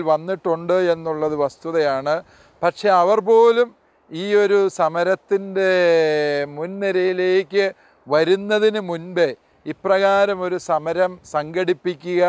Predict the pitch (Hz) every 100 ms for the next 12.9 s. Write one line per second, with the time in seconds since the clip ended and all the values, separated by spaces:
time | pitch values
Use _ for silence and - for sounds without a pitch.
0 | 180 - _ - 147 175 185 185 160 165
1 | 175 180 180 170 160 156 180 185 180 175
2 | 175 175 170 156 175 175 - _ _ 147
3 | 147 175 180 190 180 151 156 - - 185
4 | 151 113 _ - 143 160 180 - _ 220
5 | 214 220 214 _ _ - 160 160 185 190
6 | 196 - 196 190 160 175 220 254 240 185
7 | 170 165 165 156 156 151 143 131 139 151
8 | 151 _ _ - 151 156 160 156 147 143
9 | 143 139 147 - 170 156 143 143 147 -
10 | _ _ - 147 170 175 160 - 143 147
11 | 156 - 165 170 165 170 160 156 143 160
12 | 165 170 165 160 160 156 156 156